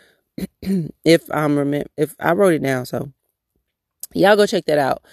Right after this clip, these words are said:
Um, it is my prescription for moving forward. This is how you act in a new place. This is what you do when you get to the new thing. And I'm just like, "Lord, like, dude,"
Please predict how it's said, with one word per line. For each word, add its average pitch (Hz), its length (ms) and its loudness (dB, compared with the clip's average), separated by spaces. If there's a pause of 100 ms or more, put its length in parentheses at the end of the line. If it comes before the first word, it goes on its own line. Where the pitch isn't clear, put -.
(320)
Um, 160 600 2 (2750)
it 214 240 4
is 180 280 4
my 165 200 0
prescription 185 760 -2
for 170 200 -4
moving 160 380 -2
forward. 190 520 0 (180)
This 185 300 2
is 240 140 -4
how 202 160 0
you 180 280 -2
act 160 300 0
in 151 120 -2
a 135 80 -4
new 214 220 4
place. 143 420 -4 (500)
This 220 200 2
is 214 100 -4
what 190 260 4
you 175 80 -6
do 170 340 2 (280)
when 165 160 0
you 170 120 0
get 165 200 4
to 170 120 -4
the 147 100 0
new 220 220 0
thing. 156 320 -2
And - 140 2
I'm 285 180 4
just 247 180 2
like, 143 300 0 (1300)
"Lord, 131 500 0 (460)
like, 113 200 -4
dude," - 440 -4